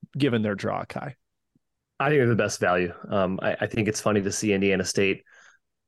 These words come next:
Speaker 2: as shorter odds with them. I know their first game's Evansville, so it's basically whatever, you're gonna win. Uh, but yeah, Belmont beat Indiana State this year. I understand the KenPom ranks. Indiana State outranks Belmont. Um,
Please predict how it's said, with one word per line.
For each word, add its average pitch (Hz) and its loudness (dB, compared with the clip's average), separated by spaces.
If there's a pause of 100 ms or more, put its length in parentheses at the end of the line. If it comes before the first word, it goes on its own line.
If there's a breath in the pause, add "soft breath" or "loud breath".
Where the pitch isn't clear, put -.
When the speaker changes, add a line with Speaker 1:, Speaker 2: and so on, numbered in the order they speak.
Speaker 2:
as 98 0
shorter 107 2
odds 98 0
with 117 -4
them. 135 2
I 110 0
know 117 4
their 104 2
first 107 -2
game's 98 -2
Evansville, 104 2
so 104 -4
it's - -4
basically 90 -2 (440)
whatever, 87 -4
you're 90 0
gonna 87 0
win. 92 0 (480 loud breath)
Uh, 90 2 (140)
but 143 2
yeah, 180 2
Belmont 139 2
beat 214 2
Indiana 107 4
State 101 0
this - -4
year. 98 2
I 120 2
understand 123 2
the 104 0
KenPom 98 0
ranks. 87 0
Indiana 113 4
State 101 0
outranks 90 0
Belmont. 85 -2 (480 loud breath)
Um, 90 0